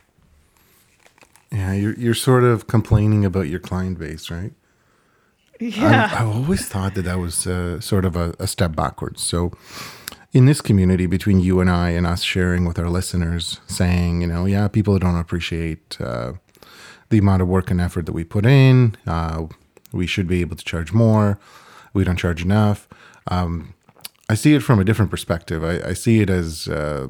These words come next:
Speaker 1: the harder you work, the more you can charge. And the more you work and the harder you work, the more you will get. So really, it's a matter of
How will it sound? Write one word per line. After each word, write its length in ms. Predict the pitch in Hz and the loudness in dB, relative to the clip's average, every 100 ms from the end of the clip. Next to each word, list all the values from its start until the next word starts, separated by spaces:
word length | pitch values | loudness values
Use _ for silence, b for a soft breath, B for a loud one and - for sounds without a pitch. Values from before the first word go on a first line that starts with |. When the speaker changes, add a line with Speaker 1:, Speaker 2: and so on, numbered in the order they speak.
| - | -6
Speaker 1:
the 80 | 95 | -2
harder 260 | 135 135 | 0 2
you 160 | 95 90 | 0 0
work, 260 | 104 104 | 2 0
the 80 | 87 | 0
more 200 | 87 95 | 0 0
you 100 | 85 | 0
can 120 | 85 | -4
charge. 600 | 80 - 101 82 85 82 - B B B B | -4 0 0 0 -2 -6 -18 B B B B
And 140 | 90 87 | -2 -2
the 80 | 87 | 0
more 320 | 90 101 107 | 2 4 4
you 140 | 98 | 4
work 180 | 92 95 | 2 0
and 100 | 87 | -2
the 40 | |
harder 240 | 82 92 78 | -2 -2 -2
you 160 | 78 | -6
work, 300 | 85 98 82 - | -2 -2 -2 -6
the 80 | |
more 240 | 80 90 87 | -4 -2 -2
you 160 | 82 | -6
will 160 | 78 76 | -8 -10
get. 520 | - 117 85 85 - - _ _ | 0 2 2 -2 -10 -20 _ _
So 220 | - - 90 | -8 -2 0
really, 420 | 95 117 95 87 | 4 4 4 0
it's 220 | 82 - | -4 -4
a 60 | 85 | -2
matter 420 | 95 98 92 87 | 0 0 0 0
of 240 | 87 82 | -2 -4